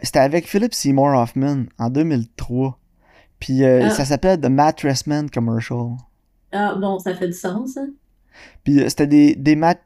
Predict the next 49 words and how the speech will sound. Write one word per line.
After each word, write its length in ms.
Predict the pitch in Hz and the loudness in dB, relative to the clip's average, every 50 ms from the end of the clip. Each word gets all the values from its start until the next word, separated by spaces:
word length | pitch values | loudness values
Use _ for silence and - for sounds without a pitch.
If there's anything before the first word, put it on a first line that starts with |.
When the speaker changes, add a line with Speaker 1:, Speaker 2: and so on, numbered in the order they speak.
| - 131 - | -12 -12 -12
Speaker 1:
c'était 220 | - - _ 147 156 | -12 -8 _ -4 -2
des... 320 | 151 175 175 165 156 151 113 - - 135 - 135 131 _ _ _ _ _ _ | 0 0 0 0 -2 -2 -4 -8 -10 -12 -12 -12 -14 _ _ _ _ _ _
c'était 140 | - - 180 | -6 -2 -2
un 260 | 160 180 185 175 160 | 0 0 0 -2 -2
commerce... 480 | 160 - 156 143 147 151 143 - - - _ | 0 -2 -2 -2 -2 -4 -4 -6 -14 -10 _
Un 240 | - 147 147 147 143 | -4 -2 -2 0 2
annonce 380 | 147 147 156 175 190 185 - | 2 2 2 0 -2 -4 -2
qu'il 80 | - 127 | 0 0
y 40 | 123 | 0
avait 180 | 120 123 131 135 | 2 2 2 2
à 40 | |
la 80 | 127 120 | 0 0
télé, 380 | 120 123 120 120 127 139 143 135 | 0 -2 -2 0 0 -2 -2 -2
là, 140 | 131 131 | -2 -2
de 140 | 123 117 117 | -2 -2 -2
Mattress 520 | 110 110 113 117 120 120 - 117 113 - - | -2 0 0 -2 -2 -2 -4 -4 -4 -2 -2
Man 200 | 131 131 131 127 | -4 -2 -2 -2
dans 40 | 113 | -4
les 120 | 110 110 | -2 -2
années 140 | 117 113 113 | -2 -4 -4
quatre-vingts. 560 | - 117 113 - 110 110 110 107 113 120 127 135 _ _ _ _ _ _ _ _ _ _ _ _ _ | -4 -6 -8 -6 -6 -6 -4 -4 -6 -6 -8 -12 _ _ _ _ _ _ _ _ _ _ _ _ _
Puis 100 | - 208 | -2 -2
c'est 120 | 190 - 175 | 0 0 0
Speaker 2:
Ok. 60 | 175 | 0
Speaker 1:
comme 100 | 170 143 | 2 2
un 60 | 123 | 0
spoof 420 | 120 - _ - - 160 156 - | 0 2 _ 2 2 2 0 -2
qu'ils 120 | - - 127 | -4 -2 -2
ont 100 | 120 117 | -2 -2
fait 260 | - - 139 135 127 | -2 -2 -4 -4 -2
de 140 | 120 117 110 | -4 -4 -4
ça. 200 | - - - 131 131 135 135 - _ _ _ _ _ _ _ _ _ _ _ | -4 -8 -8 -6 -6 -6 -8 -12 _ _ _ _ _ _ _ _ _ _ _
Avec 320 | - 131 131 131 147 170 349 | 0 0 2 2 2 2 4
le 100 | 349 339 | 2 2
Speaker 2:
Hmm. 40 | 311 | 2
Speaker 1:
personnage 500 | - - - 143 131 135 139 151 151 139 | 0 -2 0 -2 0 2 2 0 0 0
de 120 | 131 127 | -2 -2
Philip 200 | 120 - 135 135 | 0 0 -2 -2
Seymour 240 | - - 139 131 123 | -2 -2 0 2 2
Hoffman 300 | 120 120 - - 135 139 135 | 2 0 -2 -4 -4 -4 -2
dans 200 | 123 127 127 127 | -2 -2 -2 -2
Punch 260 | 127 - 123 123 120 | -4 -4 -4 -4 -4
Drunk 240 | 123 120 117 113 117 | -4 -4 -4 -4 -6
Love. 220 | 123 127 127 123 135 135 _ _ _ _ _ _ _ _ _ _ _ _ _ _ _ _ _ _ _ _ | -6 -6 -8 -8 -10 -16 _ _ _ _ _ _ _ _ _ _ _ _ _ _ _ _ _ _ _ _
Speaker 2:
C'est 100 | - 247 | -4 -2
drôle 260 | 214 220 214 240 349 349 | 0 0 2 0 0 0
parce 200 | - 214 214 214 | 0 -2 -2 -2
que, 320 | - 214 190 190 180 170 | 0 0 2 2 0 0
tu 40 | - | -4